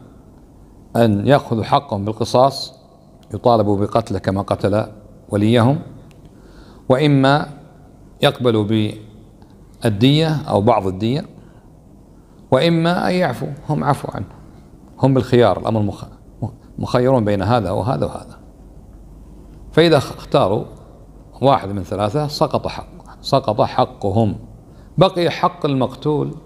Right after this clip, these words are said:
هذا يبقى إلى يوم القيامة. وعليه حمل حديث: "أبى الله أن يجعل لصاحب ال-،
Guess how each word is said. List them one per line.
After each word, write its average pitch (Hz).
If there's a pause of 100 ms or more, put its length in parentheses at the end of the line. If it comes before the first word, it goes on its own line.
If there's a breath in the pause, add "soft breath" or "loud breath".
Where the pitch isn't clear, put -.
(1400)
هذا 135
يبقى 117
إلى 113
يوم 104
القيامة. 82 (920 loud breath)
وعليه 139 (920)
حمل 135 (500)
حديث: 117 (140)
"أبى 120
الله 107
أن 110
يجعل 98
لصاحب 95
ال-، 90